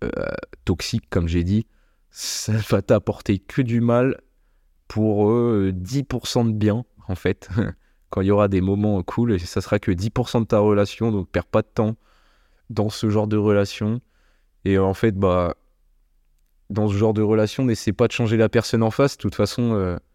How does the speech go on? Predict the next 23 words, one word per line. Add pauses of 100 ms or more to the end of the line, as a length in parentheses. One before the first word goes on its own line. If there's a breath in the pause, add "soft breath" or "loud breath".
(540)
tu
sais,
tu
t'as, (640)
t'as
que
vingt
ans, (100)
on
va
dire. (1300)
Donc,
faut
pas
perdre
de
temps
à
vouloir
essayer
de
changer
quelqu'un.